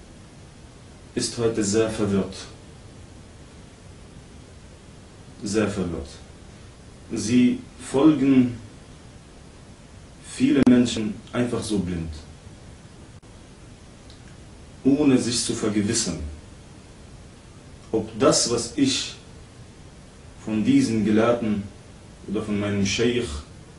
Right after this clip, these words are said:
oder von irgendjemandem gehört habe, richtig ist oder falsch ist. Denn ein Muslim oder eine Muslima ist verpflichtet,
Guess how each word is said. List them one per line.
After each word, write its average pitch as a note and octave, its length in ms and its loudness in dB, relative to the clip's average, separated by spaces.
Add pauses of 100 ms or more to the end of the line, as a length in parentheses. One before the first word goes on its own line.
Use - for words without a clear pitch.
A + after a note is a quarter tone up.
(480)
oder A#2+ 260 2
von A2+ 240 -4
irgendjemandem A2 800 2
gehört B2+ 300 0
habe, A#2 300 -2 (320)
richtig B2+ 600 -2
ist B2+ 200 -2 (160)
oder B2+ 240 2
falsch E2+ 300 -6
ist. - 180 -12 (1400)
Denn A#2+ 320 2
ein A#2+ 200 0
Muslim B2 560 2 (760)
oder A#2 240 -2
eine A#2 200 -2
Muslima G#2 600 2 (1400)
ist C#3 200 -4
verpflichtet, B2+ 840 4